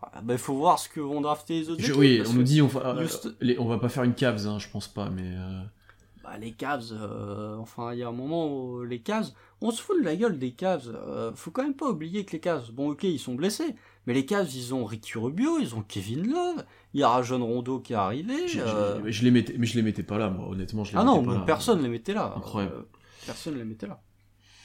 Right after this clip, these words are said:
Speaker 1: Mais merci Evan Mobley, hein, il y a un moment, enfin, on peut dire tout,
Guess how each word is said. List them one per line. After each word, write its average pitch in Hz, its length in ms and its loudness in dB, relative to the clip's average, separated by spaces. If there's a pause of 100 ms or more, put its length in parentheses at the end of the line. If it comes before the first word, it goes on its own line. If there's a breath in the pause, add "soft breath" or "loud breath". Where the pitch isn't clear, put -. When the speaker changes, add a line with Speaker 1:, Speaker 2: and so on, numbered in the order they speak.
(120 soft breath)
Speaker 1:
Mais 107 460 0
merci 113 340 0
Evan 120 200 0
Mobley, 214 340 0
hein, 127 160 -6
il 127 60 -8
y 123 40 -8
a 120 60 -8
un 127 40 -6
moment, 156 260 -4
enfin, 123 160 -8
on 120 100 -4
peut 117 140 -8
dire 117 200 -4
tout, - 140 -16